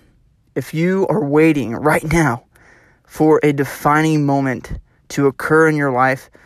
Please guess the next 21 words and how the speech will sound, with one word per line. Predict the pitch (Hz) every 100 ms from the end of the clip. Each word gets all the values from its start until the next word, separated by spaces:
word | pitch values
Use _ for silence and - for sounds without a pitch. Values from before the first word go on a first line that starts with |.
| _ _
for | - 143 147 143 135
your | 127 127
big | 131 - 156 131
break, | 139 147 135 - -
or | 139 143 139 131
for | 117 - 143 143
a | 135
promotion | - 151 147 165 - 170
at | 156 151
your | 147
job, | 139 135 143 139 135 127 - _ _ - - - - _ _ _
or | - 156 156 156 151 147 147 - -
to | 156 151 147 143 135 135 _ _ _ _ _ _ _ _ 139
do | 131 175 185
what | 170 143
you | 151
want | 139 143 151 -
to | 143
do | 139 139
in | 139
life, | 139 139 -